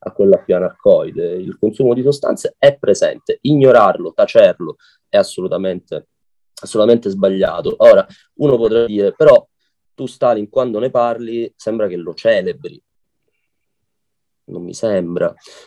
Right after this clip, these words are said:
perché non mi sembra tipo che ci sia qualcosa di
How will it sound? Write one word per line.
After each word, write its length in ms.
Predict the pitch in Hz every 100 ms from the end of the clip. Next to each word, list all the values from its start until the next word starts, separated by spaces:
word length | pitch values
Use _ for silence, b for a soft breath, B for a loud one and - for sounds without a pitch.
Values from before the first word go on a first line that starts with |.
| _
perché 500 | 95 - 107 98 -
non 200 | 95 95
mi 100 | 98
sembra 380 | 98 139 117 101
tipo 160 | 95 90
che 100 | 92
ci 140 | -
sia 120 | 104
qualcosa 520 | 92 92 - 95 92 - _ _
di 380 | 90 95 -